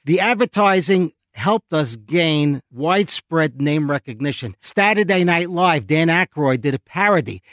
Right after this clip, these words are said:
Parodies like that, and the fact that you mentioned that it was on the, uh, movie Splash,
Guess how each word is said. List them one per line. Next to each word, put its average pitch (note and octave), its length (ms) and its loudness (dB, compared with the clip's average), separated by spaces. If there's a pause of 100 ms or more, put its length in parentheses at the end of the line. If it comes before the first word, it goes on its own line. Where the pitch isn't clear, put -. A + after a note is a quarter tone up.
(180)
Parodies A3 560 2
like F3+ 240 0
that, F#3 320 0
and B2+ 280 -4 (220)
the D3 60 -10
fact G3 300 -2
that F3+ 80 -4
you F3 140 0
mentioned E3+ 400 2
that D#3 120 0
it D3+ 80 -2
was D3+ 200 0
on E3 280 4
the, C#3 240 0
uh, C3+ 120 2
movie D#3 340 0
Splash, E3 540 -4